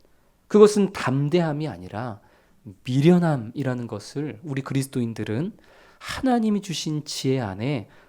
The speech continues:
분명하게 알아야만 합니다. 음행,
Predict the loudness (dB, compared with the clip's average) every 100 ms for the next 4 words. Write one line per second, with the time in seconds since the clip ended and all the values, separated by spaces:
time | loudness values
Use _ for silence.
0 | _ -4 2 4 4 2 -4 -10 -16 -16
1 | -6 -2 -2 -4 -6 -8 -8 -12 -18 -20
2 | _ _ _ _ _ _ _ _ _ _
3 | 6 10 12 10 6